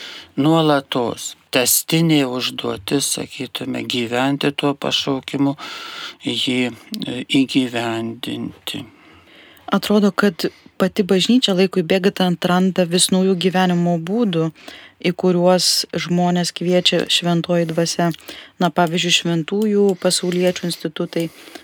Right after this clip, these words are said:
Speaker 2: atrodo, yra gana naujas reiškinys.
Speaker 1: Tikrai šiandieną pasaulis mūsų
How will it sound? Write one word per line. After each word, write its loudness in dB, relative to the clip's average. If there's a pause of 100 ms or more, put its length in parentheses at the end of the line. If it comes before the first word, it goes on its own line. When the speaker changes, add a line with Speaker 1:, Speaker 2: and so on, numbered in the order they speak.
Speaker 2:
atrodo, -2
yra 0 (120)
gana 0
naujas 2
reiškinys. -4 (1600)
Speaker 1:
Tikrai 2
šiandieną 0 (720)
pasaulis 0
mūsų 2